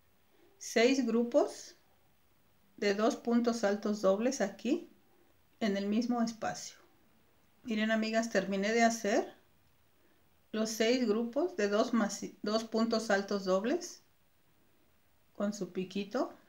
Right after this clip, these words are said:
de tres cadenitas. Miren, aquí están los seis. Terminé de hacer este. Ahora hago tres cadenitas.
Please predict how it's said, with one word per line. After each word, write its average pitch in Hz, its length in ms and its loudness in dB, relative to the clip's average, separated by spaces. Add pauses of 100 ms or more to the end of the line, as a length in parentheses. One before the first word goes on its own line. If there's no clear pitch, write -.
(680)
de 190 140 -4
tres 190 240 -4
cadenitas. - 680 -6
Miren, 147 300 -10
aquí 147 180 -8
están 180 300 -4
los 151 100 -6
seis. - 540 -2 (640)
Terminé 202 400 0
de 214 80 2
hacer 214 320 0
este. 214 360 -2
Ahora 208 280 4
hago 220 180 0
tres 220 220 0
cadenitas. 190 880 0